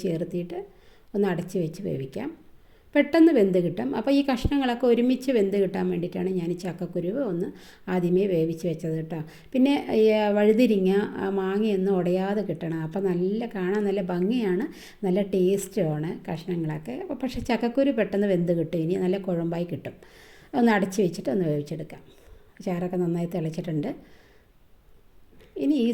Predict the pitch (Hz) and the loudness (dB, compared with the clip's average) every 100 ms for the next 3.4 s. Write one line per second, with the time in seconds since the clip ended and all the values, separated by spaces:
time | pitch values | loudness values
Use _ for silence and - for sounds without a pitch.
0 | 233 190 185 180 330 381 - - - 185 | 0 0 2 0 -6 -10 -16 -20 -8 -2
1 | 180 262 339 - - _ - - - 208 | -2 -2 -10 -12 -20 _ -20 -20 -4 0
2 | 196 202 185 185 180 180 208 214 180 165 | 4 2 2 0 -2 -2 -4 -2 -2 -2
3 | 160 175 165 | -4 -4 -4